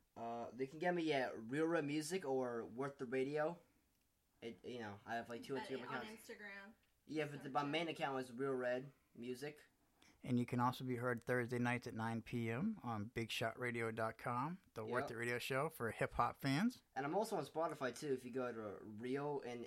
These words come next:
Speaker 1: a capital R E D, the capital definitely is important. I got my whole page set up. I'm verified on Spotify, so
Speaker 3: There you go, the
Speaker 1: Big
Speaker 3: rap
Speaker 1: shot.
Speaker 3: art, rap artist in the making.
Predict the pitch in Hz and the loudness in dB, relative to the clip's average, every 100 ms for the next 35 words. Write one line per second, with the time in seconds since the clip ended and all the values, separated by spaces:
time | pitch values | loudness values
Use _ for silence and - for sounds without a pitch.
0 | - 107 - 156 147 143 131 127 123 127 | -8 -12 -2 0 0 -2 -2 -2 0 2
1 | - 131 123 123 143 156 - _ _ - | 2 -2 -2 -4 -4 -6 -14 _ _ -16
2 | - 151 180 170 156 143 127 110 123 127 | -8 2 2 4 2 2 0 0 -2 -2
3 | 120 123 117 107 139 131 139 131 120 131 | -8 -8 -10 -4 -2 2 2 2 -2 -2
4 | 135 131 143 135 131 143 131 131 123 104 | -4 -4 0 0 0 -2 0 0 -2 -4
5 | 117 127 131 135 139 135 139 _ - 117 | -2 -2 0 2 2 0 -8 _ -12 -10
6 | 120 131 123 123 131 135 151 - 107 104 | -6 -2 -2 0 -2 -2 -4 -12 -12 -12
7 | - 127 117 117 127 123 139 127 131 139 | -10 -4 -4 -4 -2 0 2 4 4 6
8 | 139 139 127 160 165 156 165 - 175 180 | 6 6 8 8 8 6 4 2 0 2
9 | 170 131 - 110 | 4 4 2 -8